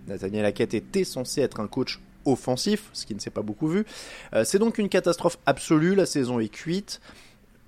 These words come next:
Est-ce qu'on peut résumer ça aussi en disant que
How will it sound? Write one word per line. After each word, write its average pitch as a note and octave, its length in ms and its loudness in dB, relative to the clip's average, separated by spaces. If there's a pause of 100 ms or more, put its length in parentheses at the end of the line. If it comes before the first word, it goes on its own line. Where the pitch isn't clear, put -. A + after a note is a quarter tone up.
(380)
Est-ce - 160 -4
qu'on A3 180 0
peut A3+ 140 4
résumer D3 360 4
ça G3 160 2
aussi F#3 240 2
en E3+ 100 0
disant B2 280 0
que D3 300 2